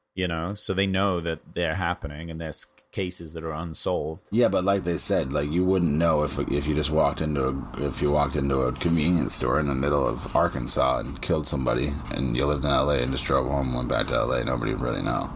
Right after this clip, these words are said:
Speaker 1: Well, yeah, but it's serial, meaning that there's multiple murders that have similar kind of things. Like, they,
Speaker 2: Right.
Speaker 1: they line up because they're happening in the same area, kind of in the same way,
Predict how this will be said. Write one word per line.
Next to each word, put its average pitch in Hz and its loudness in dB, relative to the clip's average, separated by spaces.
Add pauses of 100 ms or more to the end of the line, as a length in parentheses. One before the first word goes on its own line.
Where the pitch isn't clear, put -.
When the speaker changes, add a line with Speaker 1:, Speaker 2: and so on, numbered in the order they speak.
(480)
Speaker 1:
Well, 151 6
yeah, 90 2
but 104 4
it's 92 -2
serial, 95 0 (120)
meaning 95 -2
that 85 0
there's 87 0
multiple 98 -2
murders 87 -2 (480)
that 90 -2
have 90 0
similar 90 0 (680)
kind 90 -2
of 82 -6 (640)
things. 82 -4
Like, 85 -4
they, 85 0
Speaker 2:
Right. - -8
Speaker 1:
they 90 0
line 101 0
up 85 -2
because 80 -4 (140)
they're 90 -6
happening 90 -6
in 82 -10
the 78 -12
same 87 -8
area, 104 0
kind 87 -6
of 78 -8
in 80 -8
the 78 -8
same 87 -6
way, 95 0